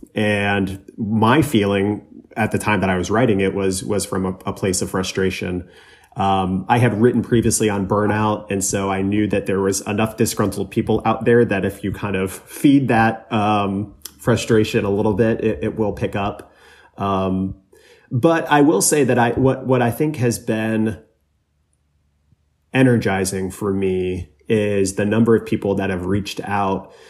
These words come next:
that are not picking up the piece purely from a kind of a hot take,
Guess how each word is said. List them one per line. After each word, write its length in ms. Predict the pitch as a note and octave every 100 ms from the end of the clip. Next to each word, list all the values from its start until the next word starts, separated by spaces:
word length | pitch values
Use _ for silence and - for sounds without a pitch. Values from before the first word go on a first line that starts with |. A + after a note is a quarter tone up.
| - _ -
that 680 | A2 G#2+ A2 - - _ _ _ - - _ -
are 140 | C3 B2
not 580 | C3 C3 D3 D3 - _ _ -
picking 300 | D#3+ D3+ C3+
up 160 | B2+ -
the 80 |
piece 720 | A2 - C3 B2 - - - - -
purely 380 | - D#3+ D#3+ C#3+
from 300 | - A#2 G#2+
a 420 | G2 G2 G2 - -
kind 180 | - A2
of 80 | F#2
a 60 |
hot 340 | - A#2 G#2 -
take, 540 | A#2+ G#2+ G#2 -